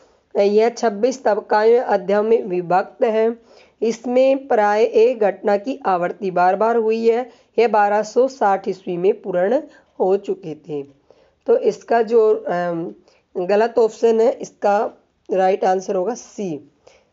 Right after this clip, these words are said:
कि इसमें प्राय एक ही घटना की आवृत्ति बार बार हुई है। अब हम देखेंगे तबकात नासिरी मिनहाज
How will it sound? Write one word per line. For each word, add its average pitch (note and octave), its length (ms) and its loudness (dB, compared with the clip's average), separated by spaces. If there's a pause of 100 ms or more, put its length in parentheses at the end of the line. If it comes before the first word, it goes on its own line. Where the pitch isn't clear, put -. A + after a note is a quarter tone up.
(180)
कि G#3+ 100 -4
इसमें A3 380 2
प्राय G#3 260 2
एक A#3+ 320 2
ही B3+ 60 -4
घटना G3 340 0
की A#3 360 -4 (100)
आवृत्ति F3+ 460 -2
बार A#3 280 -2
बार E3+ 220 -2
हुई E3+ 260 -6
है। D#3 280 -8 (600)
अब G#3+ 180 0
हम A3+ 180 -2
देखेंगे A3 400 2
तबकात A3+ 560 -2
नासिरी G#3+ 680 -2
मिनहाज G3+ 640 0